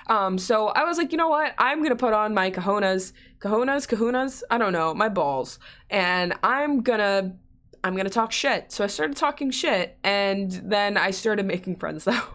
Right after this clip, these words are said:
way. So the first few people that I made friends with in that friend group, I don't talk to anymore. I just kinda gravitated towards them because they seemed like everybody liked them. So I was like, "Okay, I'll just go towards you because you seem like a neutral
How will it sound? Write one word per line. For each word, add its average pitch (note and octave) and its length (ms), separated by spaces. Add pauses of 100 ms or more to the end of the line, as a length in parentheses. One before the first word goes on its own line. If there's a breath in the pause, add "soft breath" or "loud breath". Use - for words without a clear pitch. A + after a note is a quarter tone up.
way. C#4+ 300 (600 loud breath)
So A#3 480
the G3 140
first D#4 260
few F4 120
people D4+ 200
that C4 100
I A3 60
made G3+ 180
friends F#3 240
with G3 140
in F#3 80
that F3+ 160
friend F3 260
group, A3 320 (140)
I F#3+ 240
don't F#3+ 340
talk - 360
to B3+ 240
anymore. C4+ 580 (160 loud breath)
I G#3 140
just B3 180
kinda D#4+ 160
gravitated A3 640
towards B3+ 320
them C#4 260
because A3+ 220
they F#3+ 140
seemed G#3 440
like F#3 360
everybody G3 360
liked D#3 340
them. G2+ 220
So - 120
I - 20
was G3+ 80
like, A#3 140
"Okay, G4 180
I'll F4+ 160
just C#4+ 240
go C4 240
towards A#3+ 400
you F3 300
because E3 280
you G3+ 140
seem A3 300
like F#3+ 260
a G3 100
neutral F#3+ 760